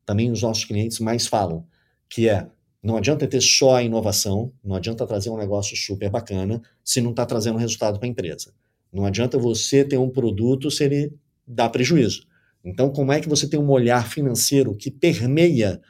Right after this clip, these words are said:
um olhar de desenvolvimento, um olhar de gestão e um olhar financeiro para que você possa apropriar, primeiro conhecer qual é o seu custo. Esse aqui eu acho um desafio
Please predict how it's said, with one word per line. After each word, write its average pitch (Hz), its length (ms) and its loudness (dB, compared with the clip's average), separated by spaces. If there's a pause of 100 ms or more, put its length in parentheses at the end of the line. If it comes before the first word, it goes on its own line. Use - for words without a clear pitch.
(300)
um 127 140 0
olhar 113 360 2
de 101 220 -6
desenvolvimento, 117 960 -2
um 117 120 -8
olhar 101 420 -2
de 98 220 -16
gestão 131 580 0 (320)
e 117 100 0
um 135 120 0
olhar 120 280 0
financeiro 113 640 -2 (360)
para 123 100 -4
que 127 80 -6
você 147 180 0
possa 143 320 4
apropriar, 147 760 2
primeiro 190 280 2
conhecer 220 400 2
qual 208 160 4
é 214 40 6
o 220 80 4
seu 214 180 4
custo. - 480 -2 (260)
Esse 101 140 -10
aqui 107 100 -6
eu 139 60 0
acho 143 220 -2
um - 20 -2
desafio 127 640 -2